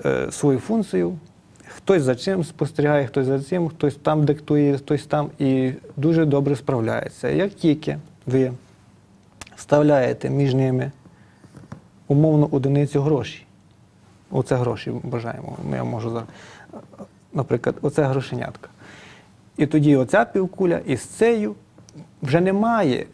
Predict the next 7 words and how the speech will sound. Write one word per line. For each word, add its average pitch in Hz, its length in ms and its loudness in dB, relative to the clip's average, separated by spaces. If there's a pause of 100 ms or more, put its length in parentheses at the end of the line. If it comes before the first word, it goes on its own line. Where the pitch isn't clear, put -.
(200)
таких 151 380 0
хороших, 156 880 0 (360)
е, 139 80 2
дуже 139 340 4
легких, 147 800 0
природних, 139 440 2
нормальних, 131 720 0